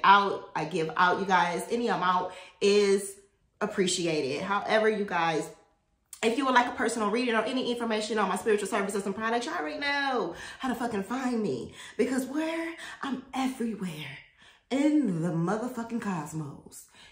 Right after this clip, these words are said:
chilling, watching yo ass. Okay. All right, boys. We're gonna jump into your energy and see what the fuck is really going on, y'all. Okay. And I'm hoping this angle is good, y'all, okay? I gotta switch it up just a little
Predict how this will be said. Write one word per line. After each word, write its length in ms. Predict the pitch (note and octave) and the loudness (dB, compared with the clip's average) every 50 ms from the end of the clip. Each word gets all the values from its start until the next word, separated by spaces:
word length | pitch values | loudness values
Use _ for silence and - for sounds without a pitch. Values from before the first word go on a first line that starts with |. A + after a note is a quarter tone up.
| _ _ | _ _
chilling, 300 | - - - G#3+ F#3+ - - - - - - - _ _ _ _ _ - | -10 -6 -4 -4 -4 -4 -6 -12 -18 -20 -20 -20 _ _ _ _ _ -20
watching 640 | - C3 C3 - - F#3 E3 - - C#3 C3 C3 B2+ C3 - _ _ _ _ _ _ _ _ B2+ B2+ - | -18 -14 -10 -10 -8 -8 -10 -10 -12 -14 -16 -18 -20 -20 -20 _ _ _ _ _ _ _ _ -20 -20 -18
yo 80 | - - | -14 -12
ass. 520 | D3+ F#3 E3 - - - - - - - - - | -10 -10 -10 -12 -12 -16 -18 -20 -20 -16 -10 -8
Okay. 720 | E4+ F#4 F#4 F#4 - - A#4 A#4+ A#4+ A4+ A4+ A4 G#4+ G#4+ A4 - - - - - - - | -8 -8 -8 -10 -8 -4 -2 0 0 0 0 0 -2 -2 -4 -6 -8 -10 -10 -10 -4 0
All 120 | - B3+ | 2 2
right, 260 | C4 C4 C4 B3+ A#3+ A#3 | 2 2 2 0 0 0
boys. 440 | A#3+ A3+ G#3+ G#3+ G#3 G3+ G3+ G3+ - - | 0 0 2 2 2 0 0 -2 -4 -4
We're 120 | F#3+ B3 | -2 0
gonna 180 | C4 B3+ A#3 A#3+ | 0 0 0 2
jump 180 | A#3 A3+ A3+ | 0 0 0
into 200 | A#3 A3+ A3+ A#3 | 0 -2 -2 0
your 160 | G#3 F#3+ F#3 E3+ | 0 0 0 0
energy 420 | - A#3 A3+ A3+ A3+ A#3 A#3+ G#3+ G#3 | 2 0 0 0 0 0 0 0 0
and 100 | G3+ G3+ | 0 -2
see 100 | - G#3 | -2 -4
what 260 | F#3+ F#3+ G3 F#3+ F#3+ | -2 0 0 -2 -2
the 80 | E3+ E3 | -4 -8
fuck 260 | E3 - G3+ G3 - | -6 -4 -4 -4 -4
is 160 | G3+ F#3+ - G3+ | -6 -6 -4 -4
really 180 | G3 E3+ D#3+ | -2 -2 -2
going 160 | D3+ - D3+ | -2 -2 -2
on, 540 | D3+ C#3+ - - - F3 F3+ F#3 F#3 F#3 E3+ | -2 -4 -4 -2 -2 -2 0 0 0 0 -2
y'all. 480 | - - - C3+ C#3 - - - G3 G3+ | -2 -2 -2 0 0 0 0 0 -2 -2
Okay. 480 | G3+ A3+ A#3+ A3 A3 G#3+ G#3+ A#3 A#3 - - - - - - - - - - - - _ _ _ _ _ _ _ _ - - - | -2 -2 -2 -2 -2 -2 -2 -4 -4 -6 -10 -14 -18 -18 -20 -20 -20 -20 -20 -20 -20 _ _ _ _ _ _ _ _ -20 -12 -8
And 100 | G3+ G3+ | -6 -4
I'm 100 | A3 A3+ | -4 -2
hoping 300 | A3 G#3 G#3 G#3 G3 F3 | -2 -2 -2 -2 -2 -4
this 160 | E3+ D#3+ D#3+ - | -4 -4 -6 -8
angle 340 | E3 E3 E3 E3 E3+ F3 - | -8 -6 -6 -6 -6 -8 -8
is 180 | - D#3+ E3 E3 E3 - | -6 -6 -6 -8 -10 -10
good, 380 | - E3+ E3+ E3+ E3+ D#3+ D#3 - | -8 -6 -6 -4 -4 -4 -6 -6
y'all, 340 | D#3+ D#3 D3+ D3+ D#3 D3+ D#3+ | -8 -8 -6 -6 -6 -6 -6
okay? 300 | E3 D#3+ A3 G3+ F#3+ F#3+ | -8 -8 -6 -6 -6 -6
I 40 | G3 | -6
gotta 200 | F#3+ E3+ D#3+ D3 D3 | -8 -8 -10 -10 -12
switch 260 | - - - - - | -14 -16 -16 -14 -12
it 80 | - - | -10 -10
up 160 | G3 - - | -10 -10 -12
just 160 | - - - | -14 -14 -14
a 40 | - - | -12 -10
little 300 | E3+ E3+ E3 - - | -8 -8 -8 -8 -10